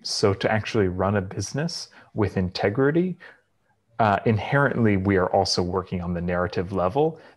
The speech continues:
because we recognize, so why do we save the forests? You know, earlier I said that actually just the beauty of a thousand-year-old forest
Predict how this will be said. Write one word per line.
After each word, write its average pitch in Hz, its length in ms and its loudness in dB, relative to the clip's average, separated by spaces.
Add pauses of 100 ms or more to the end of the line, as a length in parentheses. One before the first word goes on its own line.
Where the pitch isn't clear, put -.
because 107 560 0
we 104 220 0
recognize, 107 560 2 (240)
so 117 220 -2
why 113 200 4
do 147 180 2
we 117 120 2
save 87 300 -4
the 92 80 -10
forests? - 680 -10 (920)
You 101 140 -4
know, 98 280 0 (280)
earlier 110 360 6
I 104 120 6
said 107 380 4
that 107 140 6
actually 117 460 2 (260)
just - 240 0
the 135 60 2
beauty 123 380 0
of 107 100 2
a 101 60 2
thousand-year-old 113 640 4
forest 123 400 2